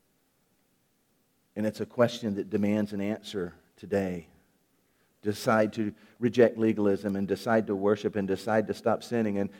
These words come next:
decide to openly confess Jesus. This man,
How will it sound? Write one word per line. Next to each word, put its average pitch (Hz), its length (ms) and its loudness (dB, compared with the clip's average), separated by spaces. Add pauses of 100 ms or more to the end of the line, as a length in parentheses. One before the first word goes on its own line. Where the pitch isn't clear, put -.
(120)
decide 170 400 0
to 170 100 2
openly 131 420 2
confess 120 480 -2
Jesus. 123 640 -2
This 107 260 -8
man, 123 360 -2